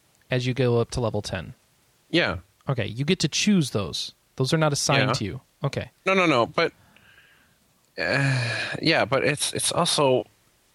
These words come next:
Speaker 2: it's, I don't know. Anyway, um, I just don't like the way that they've taken that away from me.
Speaker 1: And
Speaker 2: And
Speaker 1: you
Speaker 2: yes,
Speaker 1: get
Speaker 2: I
Speaker 1: to
Speaker 2: get
Speaker 1: choose
Speaker 2: skills.
Speaker 1: passive skills, too.
Speaker 2: But,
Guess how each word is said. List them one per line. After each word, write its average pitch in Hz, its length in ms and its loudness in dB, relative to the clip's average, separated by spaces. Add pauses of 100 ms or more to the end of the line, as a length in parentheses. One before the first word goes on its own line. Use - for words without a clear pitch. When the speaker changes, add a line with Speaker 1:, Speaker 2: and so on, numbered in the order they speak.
(140)
Speaker 2:
it's, - 240 -2
I 90 400 0
don't 73 160 2
know. - 220 -2 (320)
Anyway, 90 480 2 (720)
um, 113 540 4 (640)
I 123 100 2
just 156 220 -2
don't 139 180 -2
like 113 180 -2
the 107 100 -4
way 92 200 2
that 90 140 -2
they've 92 140 0
taken 92 280 -4
that 92 120 0
away 120 180 -2
from 73 200 -8
me. - 180 -6
Speaker 1:
And 143 100 0
Speaker 2:
And 175 80 4
Speaker 1:
you 190 40 6
Speaker 2:
yes, 185 60 4
Speaker 1:
get 202 80 2
Speaker 2:
I - 40 2
Speaker 1:
to 196 60 2
Speaker 2:
get - 80 0
Speaker 1:
choose 180 200 2
Speaker 2:
skills. - 180 -2
Speaker 1:
passive 175 260 -2
skills, - 380 -4
too. 104 360 -6 (1160)
Speaker 2:
But, 139 160 0